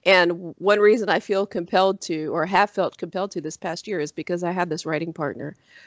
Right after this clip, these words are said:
who I would swap pages with. And it was so great to, to sit there and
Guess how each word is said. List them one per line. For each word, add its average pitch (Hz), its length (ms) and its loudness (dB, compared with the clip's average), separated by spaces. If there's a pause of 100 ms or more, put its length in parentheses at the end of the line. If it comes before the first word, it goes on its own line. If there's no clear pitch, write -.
(200)
who 165 600 6
I 170 80 6
would 170 160 4
swap - 280 0
pages 160 440 -2
with. 113 400 -8
And 151 200 -4
it - 100 -8
was 170 160 -6
so 170 160 -2
great 160 300 0
to, 160 180 -4 (120)
to 175 100 -8
sit - 260 -4
there 151 240 0
and 156 240 -6